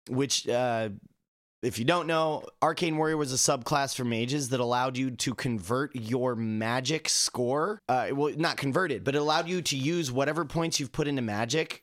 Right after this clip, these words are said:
for, uh, any strength requirements for any weapons or armor.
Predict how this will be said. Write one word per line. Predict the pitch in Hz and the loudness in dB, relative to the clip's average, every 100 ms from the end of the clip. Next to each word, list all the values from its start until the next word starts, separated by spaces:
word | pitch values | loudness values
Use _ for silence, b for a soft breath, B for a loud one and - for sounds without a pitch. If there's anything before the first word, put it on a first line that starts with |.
| _ | _
for, | - - 160 151 143 139 131 - | -10 -2 2 2 2 0 -2 -2
uh, | 117 | 0
any | - 139 | 2 0
strength | 135 - 139 135 - | 0 0 0 -2 -4
requirements | 120 - 117 110 107 104 - - | -4 0 0 0 -2 -2 -2 -4
for | - 127 117 | -4 -2 0
any | 117 | 0
weapons | 113 113 113 104 | 0 -2 -2 -4
or | 107 | -4
armor. | 98 101 76 | -4 -6 -6